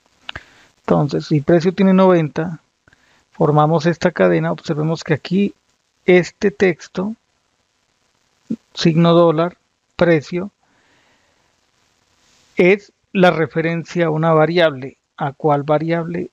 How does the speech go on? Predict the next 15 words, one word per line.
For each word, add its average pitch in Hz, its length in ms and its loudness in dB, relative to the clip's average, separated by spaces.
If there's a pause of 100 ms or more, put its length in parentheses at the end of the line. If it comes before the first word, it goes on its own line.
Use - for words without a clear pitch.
(100)
A 151 200 2
esta 147 340 -2
que 143 140 -10
está - 420 -2 (240)
aquí. 135 420 -4 (1800)
Vale, 147 300 -2
entonces, 156 640 -2 (1200)
tres 180 300 0
variables. 165 880 -4 (1400)
Y 208 200 2
que 185 180 0
queden 180 540 2 (120)
sustituidas. 170 1200 -4 (1600)
Bien, 147 460 2 (580)
entonces 160 880 2